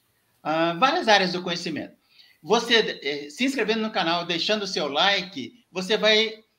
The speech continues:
contribuir para que o, o YouTube possa ponderar a relevância dessa democratização do conhecimento para a sociedade. Então, fica aí o convite.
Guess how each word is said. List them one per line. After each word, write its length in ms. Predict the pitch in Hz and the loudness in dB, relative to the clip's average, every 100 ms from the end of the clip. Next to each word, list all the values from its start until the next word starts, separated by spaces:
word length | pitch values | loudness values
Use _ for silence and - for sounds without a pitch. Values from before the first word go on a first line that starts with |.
| _ | _
contribuir 580 | - 254 - 208 214 226 | -4 -4 -4 -6 -6 -4
para 240 | 226 220 220 | -2 0 -2
que 320 | - - 196 | -6 -4 0
o, 180 | 185 185 | 0 0
o 80 | |
YouTube 440 | 190 185 180 208 196 | -2 -2 -4 -2 -2
possa 340 | 190 185 190 | 0 0 -2
ponderar 880 | 185 214 262 269 233 165 160 196 - | -4 -2 0 2 2 2 2 2 0
a 120 | 190 | -2
relevância 840 | 175 208 226 214 - 214 254 254 233 | 0 0 0 -2 -2 -6 -4 -6 -4
dessa 400 | 220 226 240 233 | -4 -4 -6 -6
democratização 720 | 226 233 226 226 233 226 226 | -4 -2 -4 -6 -4 -4 -4
do 140 | 226 | -6
conhecimento 480 | 226 233 226 208 214 | -6 -6 -6 -6 -4
para 80 | 220 | -4
a 60 | 214 | -4
sociedade. 680 | 220 220 240 170 101 - _ _ _ _ _ _ | -6 -6 0 0 0 -6 _ _ _ _ _ _
Então, 160 | - 196 | -6 -2
fica 200 | 214 202 | -2 0
aí 80 | 170 | 0
o 60 | 165 | -2
convite. 560 | 202 185 202 214 - | -4 -4 -6 -8 -14